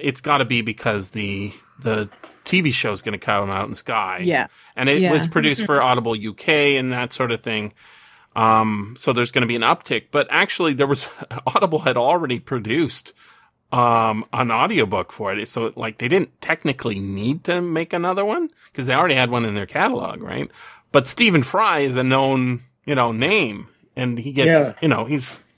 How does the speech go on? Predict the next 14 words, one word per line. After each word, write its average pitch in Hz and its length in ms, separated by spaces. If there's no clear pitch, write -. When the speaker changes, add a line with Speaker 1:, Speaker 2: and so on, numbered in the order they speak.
Speaker 1:
he's - 220
hosts 127 320
T 175 200
V 175 120
shows 98 380
in 95 120
Britain, - 480
right? 110 280
And 107 180
radio 131 300
Speaker 2:
Mm-hmm. 95 160
Speaker 1:
shows. 98 340
So, 113 200
yeah, - 220